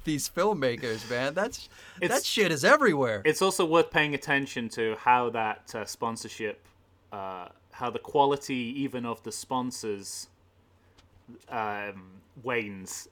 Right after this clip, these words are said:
Speaker 2: as the sequels go on, and we'll, we'll, we'll
Speaker 1: There you
Speaker 2: defi-,
Speaker 1: go.
Speaker 2: we'll definitely talk about that later.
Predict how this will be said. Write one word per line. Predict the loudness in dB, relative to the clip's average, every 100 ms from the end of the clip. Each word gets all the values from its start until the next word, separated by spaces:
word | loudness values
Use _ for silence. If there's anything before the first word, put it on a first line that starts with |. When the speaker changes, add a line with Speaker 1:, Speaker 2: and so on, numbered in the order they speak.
| -4
Speaker 2:
as | -4 -4
the |
sequels | -8 -8 -10 -8 -8 -2
go | 0 0
on, | -2 -6 -10
and | -6
we'll, | -4 -2
we'll, | 2 4
we'll | 6 6
Speaker 1:
There | 6
you |
Speaker 2:
defi-, | 4
Speaker 1:
go. | 2
Speaker 2:
we'll | 2
definitely | 4 2 0
talk | 0 0
about | 2 2 2
that | 0
later. | -2 -2 -2